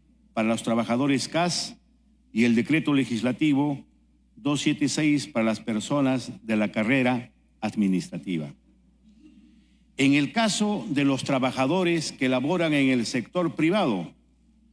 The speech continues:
actualmente, distinguidos colegas, no gozan de este derecho a la licencia, con excepción, con ex-, con excepción de los trabajadores que por convenio colectivo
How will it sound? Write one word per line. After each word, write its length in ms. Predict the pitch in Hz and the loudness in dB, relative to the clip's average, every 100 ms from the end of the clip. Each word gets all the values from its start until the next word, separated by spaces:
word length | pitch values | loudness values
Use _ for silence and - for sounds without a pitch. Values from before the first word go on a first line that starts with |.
| _ - | _ -4
actualmente, 680 | 127 190 175 170 196 180 | -4 0 2 2 2 2
distinguidos 600 | 151 135 - 135 190 170 | 2 2 0 0 2 0
colegas, 600 | - 147 175 160 151 - - _ _ _ - | 0 0 2 2 -2 -6 -14 _ _ _ -6
no 160 | 165 190 | -2 0
gozan 400 | 233 214 151 135 | 0 0 2 2
de 80 | |
este 220 | 143 - 123 | 2 0 2
derecho 400 | 123 110 - 90 - _ _ _ _ _ _ - | 2 2 -2 -8 -10 _ _ _ _ _ _ -2
a 80 | |
la 120 | 127 127 | 2 2
licencia, 600 | 120 151 226 190 131 110 | 2 2 2 2 2 2
con 180 | 127 | 4
excepción, 840 | 123 117 - 120 180 214 214 196 - | 4 2 0 0 2 2 2 0 0
con 160 | 135 127 | 2 2
ex-, 240 | 120 - - | 2 -4 -4
con 160 | 139 165 | 0 2
excepción 800 | 202 185 - 190 190 190 165 - _ _ _ _ _ - | 2 0 0 2 2 0 -2 -8 _ _ _ _ _ -4
de 140 | 123 | 0
los 180 | 131 127 | 2 2
trabajadores 720 | 139 135 127 139 175 165 151 | 0 0 2 0 2 2 2
que 100 | 143 | 0
por 240 | 113 131 104 | 0 0 2
convenio 460 | 123 120 160 151 | 2 4 4 4
colectivo 720 | 143 131 117 - 175 147 160 | 2 2 0 0 2 2 -2